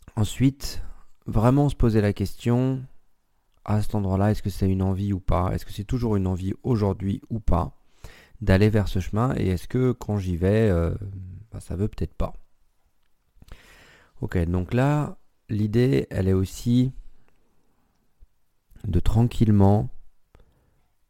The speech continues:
essayer de se donner du temps. Parce que quand on a un interdit, on se raconte souvent une histoire par rapport à cet interdit.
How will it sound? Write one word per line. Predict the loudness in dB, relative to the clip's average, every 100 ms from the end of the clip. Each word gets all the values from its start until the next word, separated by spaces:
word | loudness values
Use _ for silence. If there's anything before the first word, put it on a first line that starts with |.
| _ _ _ _ _ _ _ _ _ _ _ _ _ _ -20 -20 _
essayer | 0 4 4
de |
se | 4
donner | 4 4 4
du | 0
temps. | 0 -2 -2 -12 -18 -20 -20 -20 _ -20 -20 -20 _ _ _ -8
Parce | -4
que | -4
quand | -2 -2
on | 2
a | 2
un | 2
interdit, | 0 -2 -2 0 -2 -2 -8 -18 _ _ _ _ _ _ _ _
on | -10
se | -4
raconte | -4 -2 -2
souvent | -2 0 2
une | 0
histoire | 0 0 0 0
par | -2
rapport | 0 0 0
à |
cet | -2
interdit. | -4 -4 -6 -10